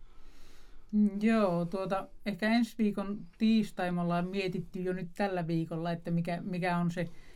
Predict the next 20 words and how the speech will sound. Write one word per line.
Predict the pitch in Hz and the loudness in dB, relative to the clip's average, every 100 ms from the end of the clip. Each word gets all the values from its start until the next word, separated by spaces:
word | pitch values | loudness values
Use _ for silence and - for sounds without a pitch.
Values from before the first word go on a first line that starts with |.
| - | -6
isoin | 196 180 180 | -4 0 2
ja | 175 | 2
kantavin | 175 185 180 165 165 170 233 | 2 0 0 2 2 0 -2
juttu. | 170 170 - 170 - - | -2 -2 -4 -6 -8 -4
En | 170 | 0
nyt | 175 185 | 0 2
aivan | 180 190 | 0 2
muista | 196 202 220 | 2 2 2
ulkoa, | 208 220 208 | 4 4 4
että | 196 202 | 2 0
mikä | 196 202 190 | -6 -2 -2
se | 175 190 | -4 -4
olisi. | 180 175 | -4 -2
Ja | 185 170 - - - - - - | -4 -4 -10 -16 -16 -16 -16 -8
sitten | 202 - 175 | -6 -4 -4
sinne | 196 185 202 | -2 -2 -4
on | 190 180 | -2 -2
merkitty | 180 175 180 202 202 202 - | 0 2 2 2 0 -6 -4
jotain | 180 175 165 160 | -4 -2 -2 0
tapahtumia | 196 202 240 226 - 233 226 220 | 0 2 2 0 0 4 6 8